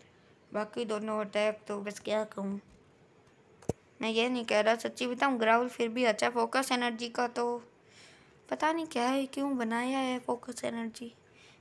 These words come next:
ग्राउल भी अच्छा नहीं है, पर कभी कभी काम आ जाता है, मतलब कि जब ऐसा होता है, ग्राउल तो नहीं, पर कभी कभी ना वो काम आ जाता है। ग्राउल से अटैक कम हो जाता है ना सामने वाले का।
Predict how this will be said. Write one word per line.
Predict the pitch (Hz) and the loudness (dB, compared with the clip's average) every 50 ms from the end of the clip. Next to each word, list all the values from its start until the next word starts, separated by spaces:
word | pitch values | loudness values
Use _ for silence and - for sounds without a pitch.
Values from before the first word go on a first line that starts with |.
| _ - - | _ -12 -6
ग्राउल | - 220 240 247 269 285 | 2 4 6 6 6 4
भी | 285 302 294 | 4 4 4
अच्छा | 277 269 - - 285 277 | 4 4 2 0 2 2
नहीं | 254 247 240 | 2 2 2
है, | 254 247 | 0 0
पर | 254 269 254 | 0 -2 0
कभी | 254 254 240 233 269 | 0 0 0 0 0
कभी | - 269 254 247 254 | 0 0 0 0 0
काम | 247 - 240 247 240 233 | 2 4 4 4 4 2
आ | 226 | 2
जाता | 220 226 226 - 247 | 0 0 0 0 -2
है, | 247 233 240 | -2 0 -2
मतलब | 240 240 233 - 240 233 | -2 -2 -2 -4 -4 -4
कि | - 240 | -4 -2
जब | 233 254 233 226 | -2 0 4 4
ऐसा | 226 226 226 - 254 | 4 4 4 4 4
होता | 233 214 208 - - 220 | 4 4 2 -2 -4 -4
है, | 214 208 | -2 0
ग्राउल | 214 214 233 233 254 277 277 | 4 6 8 8 6 4 2
तो | - 269 262 | 2 0 2
नहीं, | 277 330 311 262 - - - - - - - - - - - - - | 0 -2 -4 -8 -12 -16 -20 -20 -20 -20 -20 -20 -20 -20 -12 -4 0
पर | - 262 | 2 2
कभी | 269 - 262 240 247 277 | 4 4 2 2 2 2
कभी | 262 277 269 240 269 277 | 4 4 4 4 4 4
ना | 302 320 294 | 4 4 6
वो | 254 254 262 262 | 6 6 6 6
काम | 262 269 254 247 240 220 | 6 6 4 6 6 4
आ | 202 196 | 2 2
जाता | 185 185 190 190 - - - | 0 -2 -4 -4 -4 -4 -4
है। | - - - - - 214 | -4 -4 -6 -10 -6 2
ग्राउल | 220 220 233 240 269 277 | 4 6 6 6 6 4
से | - 294 | 4 4
अटैक | 277 277 269 - 262 277 294 285 - | 4 4 6 6 4 4 4 2 -2
कम | 285 254 233 | -2 0 0
हो | 214 202 | 0 0
जाता | 202 202 202 - - 208 | 0 -2 -4 -4 -4 -4
है | 208 214 | -2 -2
ना | 226 233 | -2 -2
सामने | 233 226 214 214 220 220 | -2 -2 -2 -2 -4 -4
वाले | 220 214 220 226 | -4 -4 -6 -6
का। | 233 277 285 | -8 -8 -10